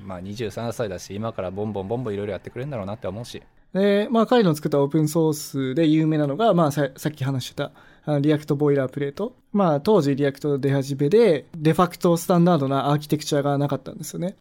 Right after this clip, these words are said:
Speaker 2: うん、それを彼が、あの、考えた、あの、ウェブパックの設定とか、バベルの設定とか、シーエスエスの設定とか、エーピーアイのリクエストどうやってするかとかを、彼が作ったのをみんな参考に、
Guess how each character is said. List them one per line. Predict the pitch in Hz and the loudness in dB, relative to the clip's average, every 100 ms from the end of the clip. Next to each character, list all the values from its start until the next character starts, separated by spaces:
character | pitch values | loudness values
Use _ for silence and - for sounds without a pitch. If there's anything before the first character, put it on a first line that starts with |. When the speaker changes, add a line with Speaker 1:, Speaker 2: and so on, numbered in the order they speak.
| - | -4
Speaker 2:
う | |
ん、 | 175 | -2
そ | 196 | 2
れ | 220 | 0
を | 214 | 2
彼 | 220 175 | 4 4
が、 | 139 135 | 4 2
あ | 139 | -2
の、 | 131 | -4
考 | 127 139 135 | -2 0 0
え | 131 127 | -2 0
た、 | 156 147 135 | 0 0 -2
あ | 156 139 | -4 -2
の、 | |
ウ | 139 | 0
ェ | 139 | 0
ブ | 135 | 0
パ | 135 | -2
ッ | |
ク | - | -2
の | 135 | -2
設 | 143 139 | -2 -2
定 | 147 | -2
と | 139 | 0
か、 | 151 143 | 0 2
バ | 143 | 2
ベ | 135 | 0
ル | |
の | 131 | -4
設 | 123 135 | -8 -10
定 | - 143 | -6 -6
と | 147 | -4
か、 | 147 233 151 | 0 0 0
シ | 147 156 | 2 0
ー | |
エ | 147 | 2
ス | 147 | 0
エ | |
ス | 147 | -2
の | 131 | -8
設 | 131 143 | -8 -8
定 | 139 | -6
と | 131 | -8
か、 | 135 196 156 - - - | -2 0 0 -2 -4 2
エ | 180 | 4
ー | |
ピ | 180 | 6
ー | 175 | 6
ア | |
イ | |
の | 151 | 6
リ | 135 | 2
ク | 135 | 0
エ | 135 | -4
ス | 151 | -2
ト | |
ど | 147 | 0
う | 139 | 0
や | 135 | -2
っ | |
て | - - | -10 -10
す | 143 | -8
る | |
か | 143 139 | -6 -6
と | 156 | -2
か | 220 | 0
を、 | 277 170 - _ | 2 0 -4 _
彼 | - 147 | -2 0
が | 135 - | -2 -6
作 | - | -10
っ | |
た | - | -4
の | 185 254 | -2 0
を | 175 | 2
み | 143 | 2
ん | |
な | 139 | 0
参 | 143 139 | -2 -2
考 | 156 170 | -2 0
に、 | 226 269 | 2 0